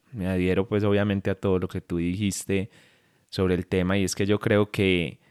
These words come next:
al final lo más importante no es tanto que a cada ins-, que a cada segundo lo hagamos totalmente perfecto, impecable, es como hacer la tarea diaria, sobre todo de tomar conciencia, que tú lo decías,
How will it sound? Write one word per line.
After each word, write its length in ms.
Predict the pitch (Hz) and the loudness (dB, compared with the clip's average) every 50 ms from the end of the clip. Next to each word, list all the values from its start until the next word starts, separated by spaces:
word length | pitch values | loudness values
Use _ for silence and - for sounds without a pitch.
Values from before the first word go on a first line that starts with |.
| _ _ _ _ _ _ _ _ _ _ _ _ _ _ _ _ _ _ _ _ _ - | _ _ _ _ _ _ _ _ _ _ _ _ _ _ _ _ _ _ _ _ _ -2
al 160 | 104 104 98 | 0 0 0
final 540 | - 117 110 110 113 113 110 110 107 113 117 | 2 2 2 4 4 4 4 4 4 4 4
lo 60 | 120 | 4
más 180 | 127 127 131 | 4 4 4
importante 640 | 135 135 127 - 117 110 110 - 107 101 98 - 120 117 | 2 2 2 2 2 0 2 0 0 0 0 0 0 0
no 80 | 120 | 2
es 140 | 120 120 - | 0 0 0
tanto 400 | - 131 120 117 113 - 120 113 | 0 2 2 2 2 0 0 0
que 180 | - - 113 98 | 2 2 2 2
a 80 | 98 | 2
cada 380 | - - 104 98 101 104 107 117 | 0 0 0 2 4 4 2 2
ins-, 260 | 117 113 - - - _ _ _ - - | 0 -2 -4 -10 -14 _ _ _ -20 -4
que 100 | - - | 0 0
a 60 | 107 | 2
cada 220 | 101 - 117 113 120 | 4 4 4 6 6
segundo 420 | 135 123 110 117 120 113 113 120 | 4 4 4 4 4 4 4 6
lo 80 | 117 120 | 6 6
hagamos 320 | 113 104 101 101 107 107 | 6 4 4 2 0 0
totalmente 540 | - 117 107 - 98 95 104 104 107 - 110 | 0 0 0 2 0 0 0 0 -2 -2 -2
perfecto, 580 | - - 98 98 98 - 95 92 - - 110 104 | -2 -2 -2 0 0 -2 -2 -2 -2 -2 -2 -2
impecable, 500 | 104 - 101 92 - - 95 92 98 101 | -2 -2 -4 -4 -2 0 0 2 2 0
es 100 | 104 - | 0 0
como 180 | - 117 113 | -2 0 2
hacer 200 | 104 98 104 95 | 2 2 2 2
la 100 | 101 104 | 2 0
tarea 340 | - - 107 104 98 98 98 | 2 2 2 4 4 4 2
diaria, 360 | 101 107 110 110 110 110 110 | 2 2 2 2 2 2 2
sobre 260 | 104 113 104 92 95 | 0 0 0 -2 -2
todo 180 | - _ 98 92 | -2 _ 2 2
de 100 | 95 107 | 2 2
tomar 300 | - - 101 95 90 85 | 2 0 -2 -2 -4 -4
conciencia, 480 | - 101 95 104 113 104 95 90 95 87 | -4 -6 -4 -2 -2 -2 -2 -4 -6 -10
que 100 | - - | -12 -14
tú 160 | - - 85 | -14 -10 -6
lo 120 | 98 98 | -2 0
decías, 520 | 95 95 95 104 92 90 90 95 98 - | 0 0 0 0 2 2 2 2 0 -2